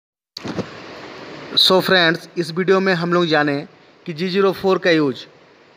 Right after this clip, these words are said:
कैसे किया जाता है rimming तथा boring operation में। जी ज़ीरो फ़ोर का मतलब double time होता है, तो किस तरह से जो है यूज़ करते हैं, इसके बारे में हम लोग इस वीडियो में जाना। I hope आपको वीडियो समझ में आई होगी, और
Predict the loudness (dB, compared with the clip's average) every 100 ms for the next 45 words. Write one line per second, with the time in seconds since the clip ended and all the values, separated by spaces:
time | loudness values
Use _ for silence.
0 | _ 0 2 2 0 2 4 4 4 4
1 | 4 0 -4 -18 -20 -10 -2 0 2 0
2 | -2 -2 0 4 4 4 2 0 0 -2
3 | -2 -6 -10 -8 -2 0 0 2 2 2
4 | 2 2 2 4 4 4 4 2 2 0
5 | 0 -2 -2 -8 -20 -20 -18 -4 -2 2
6 | 0 0 2 4 4 2 2 2 2 2
7 | 2 0 -6 -6 0 4 4 2 0 -2
8 | -4 -4 -2 0 0 0 -2 -2 -8 -18
9 | -20 -20 -20 -4 2 4 6 2 0 -4
10 | -4 -6 -4 -4 -4 -4 -4 -2 0 2
11 | 2 2 0 -2 -6 -12 -20 -20 -18 0
12 | 2 4 2